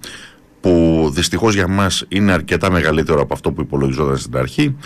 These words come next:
μετά την κερδοσκοπική επίθεση που δέχτηκε η χώρα στη, στα χρηματιστήρια και στα ομόλογά της. Και βεβαίως λογικό είναι. Δεν ήταν, ε,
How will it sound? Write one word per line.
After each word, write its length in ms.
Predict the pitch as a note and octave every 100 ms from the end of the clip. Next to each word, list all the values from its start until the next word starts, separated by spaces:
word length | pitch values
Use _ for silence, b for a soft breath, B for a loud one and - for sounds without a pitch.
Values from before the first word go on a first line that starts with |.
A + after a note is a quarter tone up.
| B B B
μετά 500 | - E2+ F2 E2 A2+
την 120 | G#2+ E2+
κερδοσκοπική 640 | F#2 D#2+ E2 D#2 - - F2+ E2 D#2 C#2 A1+
επίθεση 500 | C#2 - E2 - D2+
που 160 | - C2+
δέχτηκε 380 | D#2+ - - D2+
η 120 | C#2
χώρα 440 | - F#2+ F2+ F2
στη, 260 | F2 F2+ D2+
στα 140 | F2
χρηματιστήρια 760 | D2+ D2 D2+ C#2 G2+ F#2 G2 G2 B B B B
και 120 | -
στα 140 | G3 G2+
ομόλογά 480 | F2+ F#2 E2+ D#2 C2+
της. 220 | - - - -
Και 120 | -
βεβαίως 400 | D3+ G2 C#3 D#3+
λογικό 440 | B2 A2 E2 - B2
είναι. 280 | B1+ C2+ - - _ _ _ _ b b b b
Δεν 320 | D#2 F#2+ D3
ήταν, 440 | D#3+ C#3 G2 E2 D#2
ε, 440 | C#2 B1+ A#1+ A#1